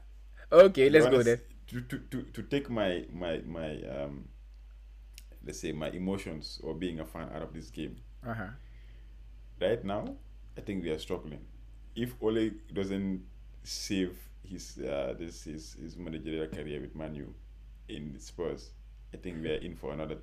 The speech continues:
Speaker 2: shocking result as well.
Speaker 1: Against
Speaker 2: It's
Speaker 1: Spurs?
Speaker 2: just a few
Speaker 1: Well,
Speaker 2: because
Speaker 1: I, I
Speaker 2: there's no, there's not much you can do,
Speaker 1: <laughs>
Speaker 2: like losing five nil at home and then going away to another, let's say, potential rivalry and then trying to see if you can. No, I don't think it's gonna work out much, man.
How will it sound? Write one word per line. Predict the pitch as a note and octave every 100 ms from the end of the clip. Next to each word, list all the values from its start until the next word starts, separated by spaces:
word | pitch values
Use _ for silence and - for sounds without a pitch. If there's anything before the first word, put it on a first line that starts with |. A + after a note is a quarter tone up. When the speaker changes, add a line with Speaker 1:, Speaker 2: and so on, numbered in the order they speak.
| -
Speaker 2:
shocking | - F#2 F2 D2
result | D2+ C#2 C#2
as | A#1+ A#1+
well. | A#1+ - - - -
Speaker 1:
Against | C#3 D3+ D3
Speaker 2:
It's | B2+
Speaker 1:
Spurs? | C3 -
Speaker 2:
just | -
a |
few | D3 C#3+ -
Speaker 1:
Well, | E3+ E3
Speaker 2:
because |
Speaker 1:
I, | F3 E3 - C#3+
I | A#2
Speaker 2:
there's | B2+
no, | E3 D#3 -
there's | C3+ C3+
not | D#3+
much | D3+ C#3+
you | A2
can | G#2+ F#2+ E2+
do, | G2+ F#2+ E2+ - - -
Speaker 1:
<laughs> | - -
Speaker 2:
like | - D#2+ - - - - - G2
losing | G#2+ G#2+ F#2
five | - G2+ G2
nil | F2+ F#2 E2
at | D#2
home | - F2+ D2+ - - -
and | E2+
then | F2 F2
going | F#2+ F2
away | E2 E2
to | D#2
another, | E2+ F2 E2+ - - -
let's | -
say, | E2
potential | D#2 F2 F#2 F2+ F2+ E2 D2+ - -
rivalry | E2 D#2+ E2 D2+ D#2
and | D#2+
then | D#2+ D#2+ -
trying | G2+ E2
to | D2
see | - D#2+
if | C#2
you | C2+
can. | D#2 - -
No, | B2+ F2+ - -
I | -
don't | - -
think | D3+ -
it's | F#2
gonna | - G2
work | E2+ F2 -
out | -
much, | D#2 D2
man. | D#2